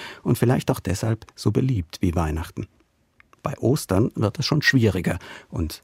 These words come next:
bei Pfingsten erst. Ich glaube, dass wir als Menschen letztlich gar nicht ohne Bilder auskommen können. Und auch Christen haben ja ein Bild, das ihnen besonders wichtig ist. Das Kreuz.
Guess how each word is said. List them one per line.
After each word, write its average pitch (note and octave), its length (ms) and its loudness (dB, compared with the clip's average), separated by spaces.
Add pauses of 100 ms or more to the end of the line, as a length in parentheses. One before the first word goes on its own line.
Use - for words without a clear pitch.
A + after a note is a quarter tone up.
bei - 100 -2
Pfingsten - 560 -2
erst. - 380 -10 (2000)
Ich - 160 -4
glaube, C#3 320 6
dass A#2 280 0
wir A#2 140 6
als G2 200 0
Menschen F#2+ 340 2
letztlich F#2+ 460 0
gar E2+ 160 -2
nicht F2+ 320 0
ohne G2+ 380 4
Bilder E2+ 560 0
auskommen - 460 -6
können. E2 320 -6 (520)
Und F#2+ 320 -2 (160)
auch - 200 -2
Christen G#2 500 0
haben G#2+ 260 2
ja F2 140 4
ein E2 180 -2
Bild, D#2+ 320 -6
das - 160 -4
ihnen E2 300 -4
besonders F2 480 -6
wichtig - 340 -8
ist. - 280 -12 (420)
Das - 180 -8
Kreuz. - 460 -4